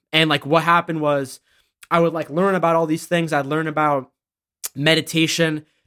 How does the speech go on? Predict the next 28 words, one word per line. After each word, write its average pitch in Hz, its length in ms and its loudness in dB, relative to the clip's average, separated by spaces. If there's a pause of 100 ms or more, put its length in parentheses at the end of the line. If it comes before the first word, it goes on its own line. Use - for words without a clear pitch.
And 156 100 4
then 165 100 4
I 160 100 6
was 156 160 -4
like, 139 160 -4
"Okay, 156 180 0
how 165 260 4
can 220 140 -6
I 208 60 -2
use 156 280 -2
my 151 140 -2
podcast 131 840 -6 (560)
to 160 80 -4
talk 165 360 2
to, 160 80 -6
like, 147 140 -4
the 147 100 -2
world's 156 460 0
top 160 460 -2 (180)
ten 160 540 -4
meditation 147 640 -4
experts 120 640 -12 (300)
and 165 200 2
really 320 260 4
just 202 240 0
use 180 220 -2
the 170 80 0
podcast 180 600 0